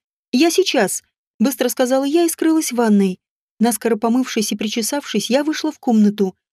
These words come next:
замутанная в длинные махровые полотенца. Яркий блеск в глазах Аркона,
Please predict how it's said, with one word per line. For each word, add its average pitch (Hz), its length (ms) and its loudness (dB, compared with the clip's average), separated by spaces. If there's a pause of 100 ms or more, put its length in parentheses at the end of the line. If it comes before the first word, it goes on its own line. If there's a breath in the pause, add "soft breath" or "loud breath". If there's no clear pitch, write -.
(180)
замутанная 214 560 2
в 185 80 -4
длинные 269 340 0
махровые 269 460 -2
полотенца. 233 760 -2 (440)
Яркий 254 300 0
блеск 285 360 -2
в 190 80 -4
глазах 220 380 -2
Аркона, 220 460 2